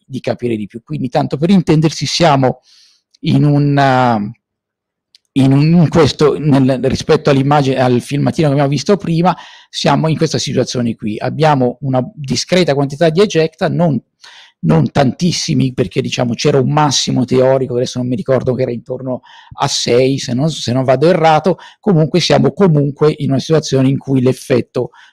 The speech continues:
di aumento è, è avvenuto. Sulla base dell'impatto poi, eh, in particolare noi all'ifac stiamo,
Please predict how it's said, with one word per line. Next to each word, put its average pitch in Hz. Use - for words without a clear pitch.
di 131
aumento 131
è, 127
è 127
avvenuto. 107
Sulla 160
base 196
dell'impatto 196
poi, 170
eh, 123
in 120
particolare 131
noi 131
all'ifac 143
stiamo, 131